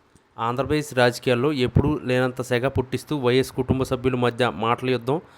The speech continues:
తారాస్థాయికి చేరింది. ముఖ్యంగా గత కొన్ని రోజులుగా షర్మిల చేస్తున్న విమర్శలు వైఎస్ఆర్ కాంగ్రెస్ పార్టీ శ్రేణుల్లోనే కాకుండా అటు జగన్ కుటుంబంలోనూ ప్రకంపనలు సృష్టిస్తున్నాయి. పవన్ కళ్యాణ్ను నిలదీసే సత్తా జగన్ మోహన్ రెడ్డికి లేదని, పవన్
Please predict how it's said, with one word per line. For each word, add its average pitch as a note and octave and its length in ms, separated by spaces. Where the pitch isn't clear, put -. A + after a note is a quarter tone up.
తారాస్థాయికి B2+ 680
చేరింది. G#2+ 260
ముఖ్యంగా C3 440
గత A2+ 240
కొన్ని A2+ 260
రోజులుగా C3+ 400
షర్మిల C3 460
చేస్తున్న B2+ 280
విమర్శలు A#2+ 460
వైఎస్ఆర్ C#3 360
కాంగ్రెస్ C3 400
పార్టీ C3 220
శ్రేణుల్లోనే B2+ 520
కాకుండా A#2 400
అటు A#2+ 200
జగన్ A#2+ 300
కుటుంబంలోనూ C3+ 640
ప్రకంపనలు C3 400
సృష్టిస్తున్నాయి. A#2+ 720
పవన్ A2+ 300
కళ్యాణ్ను C#3 460
నిలదీసే B2+ 480
సత్తా B2+ 320
జగన్ B2 360
మోహన్ C3 200
రెడ్డికి C3 260
లేదని, B2+ 300
పవన్ B2+ 360